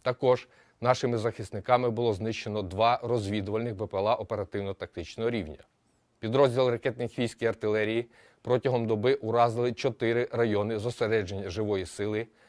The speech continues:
озброєння та військової техніки противника. Склад боєприпасів, одинадцять артилерійських засобів на вогневих позиціях, два засоби протиповітряної оборони та станцію реб ворога.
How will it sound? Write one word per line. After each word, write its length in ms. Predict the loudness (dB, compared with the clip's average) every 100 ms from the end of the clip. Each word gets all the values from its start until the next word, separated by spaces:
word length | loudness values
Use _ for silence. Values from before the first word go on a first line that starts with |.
| _ -2
озброєння 680 | 0 0 0 0 2 -2 -4
та 180 | -4
військової 400 | -4 -4 -4 -4
техніки 460 | -2 -4 -4 -10 -8
противника. 720 | -8 -4 -4 -4 -8 -14 -18 _ _ _ _ _
Склад 320 | -14 2 2 4
боєприпасів, 840 | 0 0 -4 -2 -2 0 -4 -6 _ _ _
одинадцять 640 | -2 2 4 4 2 -4 -6
артилерійських 720 | -6 0 0 2 -2 -6 -6
засобів 540 | 2 0 0 -6 -6
на 160 | -2 -2
вогневих 400 | -2 -4 -8 -8
позиціях, 680 | -8 -4 -4 -2 -2 -2 -6 _ _ _ -8
два 360 | 6 8 8 4
засоби 540 | 2 2 2 -2 -2
протиповітряної 920 | 2 2 2 -2 0 0 -2 -2 0
оборони 460 | 0 0 0 -2 -8 _ _ _
та 220 | 4 4 4
станцію 640 | -4 -2 0 -2 -4 -4 -4
реб 320 | -2 -2 -4
ворога. 500 | -6 -2 -2 -4 -10